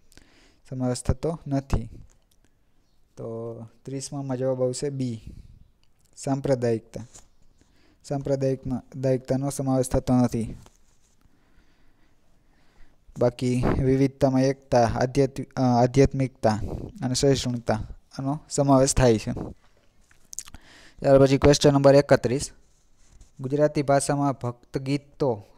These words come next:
લખવાનો પ્રારંભ કોણે કર્યો હતો? કોણે કર્યો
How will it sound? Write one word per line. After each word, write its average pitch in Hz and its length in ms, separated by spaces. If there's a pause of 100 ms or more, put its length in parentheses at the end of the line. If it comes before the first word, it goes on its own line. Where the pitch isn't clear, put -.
લખવાનો 139 440
પ્રારંભ 131 440
કોણે 135 300
કર્યો 127 420 (1300)
હતો? 120 340 (360)
કોણે 139 280
કર્યો 120 380